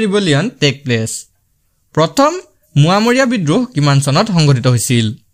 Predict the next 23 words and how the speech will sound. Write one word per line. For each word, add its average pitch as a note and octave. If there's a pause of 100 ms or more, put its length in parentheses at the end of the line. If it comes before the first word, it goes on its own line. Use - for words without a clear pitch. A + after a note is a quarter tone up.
(2000)
ইয়াৰ C#3+
শুদ্ধ D3
উত্তৰটো E3 (100)
অপশ্যন D3 (140)
এ, - (520)
সোতৰ C#3 (120)
শ - (760)
ঊনসত্তৰ F3
চনত। G#2+ (800)
শুনকল, G#3 (100)
প্ৰথম E3+ (100)
মোৱামৰীয়া A3+
বিদ্ৰোহ D#3+ (220)
সংঘটিত C#3+
হৈছিল E3+
সোতৰ C3+ (100)
শ - (160)
ঊনসত্তৰ D3+
চনত। A2 (2000)
নেক্সট D#3
কুৱেশ্যনটো B3+
হৈছে, D3+ (640)
কুইন C4